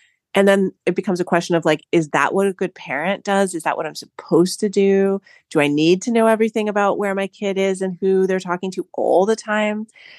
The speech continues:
You know, and I recognize that there are real dangers, or your kid could be on, you know, Discord or social media and meet someone really problematic.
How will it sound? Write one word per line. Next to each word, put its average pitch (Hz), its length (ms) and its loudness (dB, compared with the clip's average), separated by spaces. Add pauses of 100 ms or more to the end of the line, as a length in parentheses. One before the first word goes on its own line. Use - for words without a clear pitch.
(480)
You 202 140 2
know, 175 160 6
and 190 180 2
I 202 80 2
recognize 180 600 0
that 180 100 -6
there 165 200 -2
are 180 240 0
real 175 220 0
dangers, 175 560 -4
or 147 180 0
your 147 200 -8
kid - 280 -10
could 160 220 -4
be 165 200 4
on, 160 360 0
you 175 140 -6
know, 160 120 -2
Discord 160 720 2
or 151 80 0
social 151 320 -6
media 156 220 0
and 143 80 -6
meet 143 160 -6
someone 156 320 -4
really 151 240 2
problematic. 151 720 0